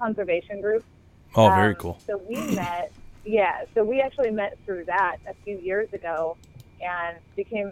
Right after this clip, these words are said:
Speaker 1: instant best friends. And we have a very similar outlook, um, you know, on our careers, and we've both worked really hard, um,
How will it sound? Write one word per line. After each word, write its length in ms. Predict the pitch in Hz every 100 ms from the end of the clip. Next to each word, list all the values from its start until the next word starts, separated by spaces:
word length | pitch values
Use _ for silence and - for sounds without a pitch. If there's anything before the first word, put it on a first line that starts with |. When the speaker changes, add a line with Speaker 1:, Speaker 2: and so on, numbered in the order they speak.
| -
Speaker 1:
instant 400 | 220 - 220 160
best 180 | 170 -
friends. 340 | - 147 147 185 -
And 180 | 180 185
we 100 | 185
have 200 | 190 180
a 60 |
very 320 | 180 196 202 196 -
similar 680 | 196 196 190 180 175 170 175 - - -
outlook, 420 | 202 220 190 180 202 _ -
um, 300 | 185 185 185 175 - - - - -
you 60 | 381
know, 200 | 311 269
on 120 | 240
our 100 | 233 -
careers, 480 | 254 220 180 180 220 226
and 100 | 208
we've 220 | 214 -
both 200 | 208 208 -
worked 180 | 190 -
really 220 | 196 185 175 -
hard, 380 | 196 185 185 - - - - - -
um, 220 | 180 170